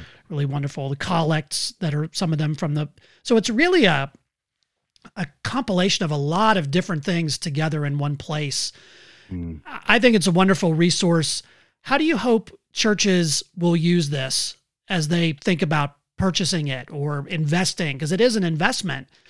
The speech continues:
Speaker 1: to
Speaker 2: Yeah,
Speaker 1: do
Speaker 2: it
Speaker 1: this
Speaker 2: is.
Speaker 1: for your, for your local church. How do you hope that they'll use it?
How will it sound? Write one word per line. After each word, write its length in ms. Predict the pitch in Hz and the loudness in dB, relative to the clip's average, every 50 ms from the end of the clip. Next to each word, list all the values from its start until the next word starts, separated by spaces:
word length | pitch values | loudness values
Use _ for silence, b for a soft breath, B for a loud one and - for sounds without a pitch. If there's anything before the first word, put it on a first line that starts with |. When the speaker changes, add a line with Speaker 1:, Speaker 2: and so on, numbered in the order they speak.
| b b b b b _ | b b b b b _
Speaker 1:
to 80 | - - | -2 2
Speaker 2:
Yeah, 100 | 202 190 | 4 4
Speaker 1:
do 100 | 202 208 | 4 4
Speaker 2:
it 20 | |
Speaker 1:
this 180 | 180 175 160 - | 4 2 2 2
Speaker 2:
is. 60 | - | 0
Speaker 1:
for 300 | - - 196 175 175 170 | -2 0 2 2 4 4
your, 300 | 170 165 165 165 160 165 175 | 4 2 2 0 0 -2 -6
for 160 | - - 175 | -2 -2 0
your 140 | 160 156 156 | 0 0 0
local 260 | 156 160 160 156 180 143 | 0 0 0 -2 -2 -4
church. 280 | - 196 170 143 - | -2 -2 -2 -4 -4
How 100 | - 240 | -6 -6
do 60 | 254 | -4
you 80 | 254 226 | -4 -4
hope 160 | 190 214 - | -4 -4 -4
that 120 | - 185 143 | -6 -6 -4
they'll 200 | 190 170 156 147 | -4 -4 -4 -4
use 260 | 147 151 156 151 160 | -4 -6 -6 -8 -10
it? 140 | - - | -12 -16